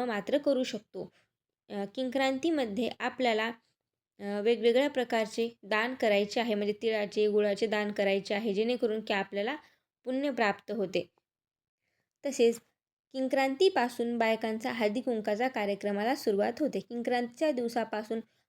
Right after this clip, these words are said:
बोरनान देखील करतात. तर बोरनान म्हणजे काय व बोरनान कशासाठी करतात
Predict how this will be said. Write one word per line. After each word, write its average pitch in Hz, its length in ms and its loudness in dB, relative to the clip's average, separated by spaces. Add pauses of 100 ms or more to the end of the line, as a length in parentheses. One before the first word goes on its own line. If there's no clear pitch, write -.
(120)
बोरनान 233 580 4
देखील 254 400 -2 (380)
करतात. 202 340 -4 (200)
तर 277 120 0
बोरनान 277 600 4
म्हणजे 226 300 0
काय 214 300 -2
व 214 60 0
बोरनान 220 400 0
कशासाठी 269 520 -4
करतात 208 380 -8